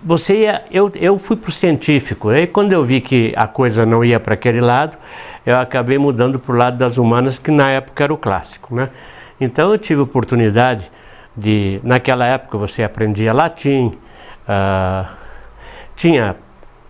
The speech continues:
algum princípio de grego, mas, eh, era muito difícil, Roberto. A, a coisa era,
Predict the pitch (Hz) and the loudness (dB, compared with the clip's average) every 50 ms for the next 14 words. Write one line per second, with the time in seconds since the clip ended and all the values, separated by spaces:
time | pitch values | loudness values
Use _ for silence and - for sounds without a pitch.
0 | - - 135 127 120 127 143 135 - 127 117 113 95 - - 123 117 113 - 120 | -6 -2 -2 0 0 0 -2 -2 0 0 0 0 -2 -2 -2 -2 -2 -2 -2 -4
1 | 135 160 147 143 135 143 147 139 117 98 - - - - - - - - - 156 | -2 0 2 2 4 4 4 2 0 -2 -8 -14 -20 -20 -20 -20 -10 -4 0 0
2 | 170 180 165 - - - - 185 160 147 143 135 135 135 - - - - - - | 0 0 -2 -4 -8 -4 -2 0 0 2 2 0 0 -2 -4 -8 -14 -20 -20 -20
3 | - _ _ - 156 165 170 156 135 131 139 127 - 117 104 95 - - - 95 | -20 _ _ -2 0 0 0 0 0 0 -2 -2 -4 -6 -6 -6 -6 -6 -8 -8
4 | 85 - - - 90 85 87 92 85 95 95 92 92 - 131 139 113 165 160 160 | -8 -6 -2 -2 -2 -2 -2 -2 -2 -2 -2 -2 0 -2 -2 0 0 0 0 -2
5 | - 151 - - - 170 165 143 123 127 131 123 117 107 | -4 -12 -10 -4 -2 -2 -2 0 0 -2 -2 -2 -2 -4